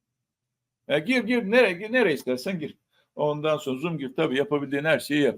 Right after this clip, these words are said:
Çok güzel. Ya, ta harika. Orada yazıyor zaten. Kaan Yıldırım yönetimde olan, aynı zamanda Gençlik M Y K'sı Görkem Yıldırım'ın babası. Bu da çok güzel. Harika.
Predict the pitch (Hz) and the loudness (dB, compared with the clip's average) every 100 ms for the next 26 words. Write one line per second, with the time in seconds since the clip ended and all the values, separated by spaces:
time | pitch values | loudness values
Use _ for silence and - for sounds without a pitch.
0 | - - 147 - 101 117 - _ _ _ | -4 -4 -4 -6 -8 -8 -10 _ _ _
1 | _ _ _ - 160 160 185 175 156 123 | _ _ _ -8 -4 6 10 10 8 4
2 | 139 156 170 165 170 131 101 101 98 160 | 2 4 0 2 2 2 0 -4 -4 6
3 | 175 202 202 185 185 175 190 - 127 160 | 6 6 4 2 2 0 -2 -4 -4 -2
4 | 175 170 185 202 170 185 196 180 180 175 | -2 -4 2 4 6 4 4 2 2 0
5 | 175 180 180 151 156 - - 170 156 143 | 2 0 -2 -2 -4 -8 -6 0 2 4
6 | 143 143 147 208 202 _ _ _ - 170 | 6 4 4 0 0 _ _ _ 4 6
7 | 180 190 175 180 190 170 170 214 220 170 | 6 4 4 4 4 4 2 0 2 8
8 | 170 160 143 113 - _ _ _ _ - | 10 10 6 0 -6 _ _ _ _ -2
9 | 175 123 104 - 92 92 107 131 107 - | 0 0 -6 -12 -12 -6 2 2 2 -2
10 | 107 | -12